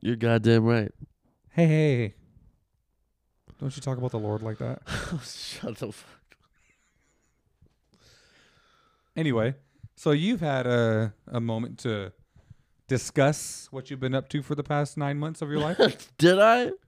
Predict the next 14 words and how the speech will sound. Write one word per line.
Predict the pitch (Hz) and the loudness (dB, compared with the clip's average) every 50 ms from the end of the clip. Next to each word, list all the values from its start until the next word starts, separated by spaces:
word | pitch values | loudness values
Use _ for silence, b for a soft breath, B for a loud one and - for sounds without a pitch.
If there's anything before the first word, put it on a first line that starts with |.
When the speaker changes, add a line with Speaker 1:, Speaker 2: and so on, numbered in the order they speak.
| - - B 240 247 B B B B B B B B B B - - - | -20 -16 B -16 -16 B B B B B B B B B B -18 -18 -18
Speaker 1:
J-, | - - - 175 | -10 -2 0 2
yeah, | 180 160 143 156 170 160 123 110 | 6 10 10 12 12 12 10 10
I | 113 | 8
did. | 113 123 131 120 104 101 - _ _ _ - | 8 8 8 6 6 2 -2 _ _ _ 2
Go | - 127 | 6 8
ahead. | 135 143 143 135 117 104 107 _ - _ _ - - | 8 10 10 8 6 4 0 _ -20 _ _ -12 -6
You're | - 117 127 131 | -4 0 2 2
up. | 135 123 - - _ _ _ _ _ _ _ _ _ - - | 2 2 0 -2 _ _ _ _ _ _ _ _ _ -4 0
Speaker 2:
Um, | 123 131 131 131 127 127 123 117 117 120 120 - - - | 2 2 2 2 2 0 -2 -2 -4 -8 -12 -16 -12 -4
I've | - 127 151 165 | -2 -2 -2 0
been | 180 185 175 | -2 0 2
doing | 175 175 170 | 2 2 2
fucking | 160 - 175 165 156 160 156 | 2 2 0 0 0 -2 -2
nothing. | 156 170 123 - - | 0 -2 -2 -2 -6